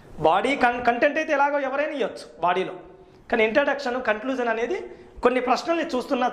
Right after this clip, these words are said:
చూస్తున్నా కొద్దీ అర్థమవుతుంది. చూడండి, ఇలా మొదలుపెట్టిన నా పర్సెప్షన్లో అరవై తొమ్మిది తొలి ప్రతి-, ప్రత్యేక తెలంగాణ ఉద్యమాన్ని, పతాక ఉద్యమాన్ని తారాస్థాయికి తీసుకుపోగలిగిన ఏకైక ఉద్యమ రాజకీయ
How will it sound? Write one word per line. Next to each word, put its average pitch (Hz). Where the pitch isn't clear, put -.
చూస్తున్నా 220
కొద్దీ 196
అర్థమవుతుంది. 175
చూడండి, 254
ఇలా 247
మొదలుపెట్టిన 247
నా 208
పర్సెప్షన్లో 220
అరవై 294
తొమ్మిది 269
తొలి 262
ప్రతి-, 247
ప్రత్యేక 254
తెలంగాణ 220
ఉద్యమాన్ని, 190
పతాక 294
ఉద్యమాన్ని 233
తారాస్థాయికి 262
తీసుకుపోగలిగిన 233
ఏకైక 262
ఉద్యమ 302
రాజకీయ 233